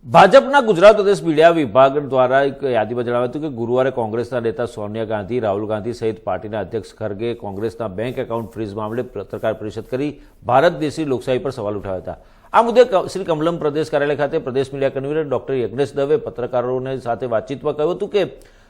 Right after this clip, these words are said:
સોશિયલ મીડિયાના ઇન્ચાર્જ મનન દાણી પણ તેમની સાથે ઉપસ્થિત રહ્યા હતા અને તેમણે જણાવ્યું હતું કે મીડિયાને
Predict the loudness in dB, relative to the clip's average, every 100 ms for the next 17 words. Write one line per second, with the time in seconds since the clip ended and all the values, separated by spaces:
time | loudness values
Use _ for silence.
0 | _ 0 4 4 6 4 6 4 2 -2
1 | 4 4 2 -8 -6 -4 -4 -2 0 2
2 | 0 -4 -4 -4 -4 -2 0 -2 -2 0
3 | 2 4 2 0 -20 _ -4 -4 0 0
4 | 0 -4 -8 -20 _ _ _ _ _ _
5 | _ _ _ _ _ _ _ _ _ _
6 | 2 4 6 6 4 2 2 0 4 4
7 | 4 2